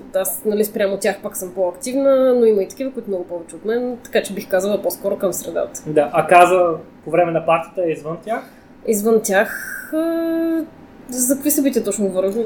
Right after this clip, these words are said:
Speaker 1: Ходим
Speaker 2: Ами, не, не говорим задължително за събития, говорим за, да кажем, отношението ти към B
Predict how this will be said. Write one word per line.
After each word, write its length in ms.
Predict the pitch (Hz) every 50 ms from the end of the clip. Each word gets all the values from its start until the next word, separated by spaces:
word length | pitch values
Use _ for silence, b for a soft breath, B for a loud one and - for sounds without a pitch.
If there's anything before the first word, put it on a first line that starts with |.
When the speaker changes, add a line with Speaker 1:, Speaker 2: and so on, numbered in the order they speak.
| 226 -
Speaker 1:
Ходим 260 | - 277 - - -
Speaker 2:
Ами, 220 | 220 220 214 214 208
не, 320 | 214 214 220 233 269 285 285
не 140 | 262 254 233
говорим 340 | 226 247 277 294 311 294
задължително 440 | - 320 311 320 311 - 339 320 302
за 60 | 262
събития, 360 | - 226 254 269 - - 294 233
говорим 360 | 220 208 220 226 240 254 247
за, 220 | 214 220 220 214 208 - - 196 190
да 60 | - 180
кажем, 280 | - 220 220 220 226
отношението 500 | 226 220 - 202 190 - 208 208 208 208 -
ти 100 | - -
към 120 | - 190
B 40 | 180